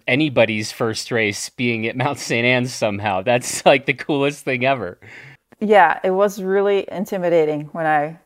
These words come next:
Speaker 2: yeah, rocked up as a young girl and had no clue what I was doing.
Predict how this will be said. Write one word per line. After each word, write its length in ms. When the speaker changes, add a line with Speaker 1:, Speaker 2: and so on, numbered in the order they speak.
Speaker 2:
yeah, 400
rocked 360
up 220
as 160
a 100
young 300
girl 360
and 360
had 160
no 180
clue 240
what 120
I 60
was 180
doing. 380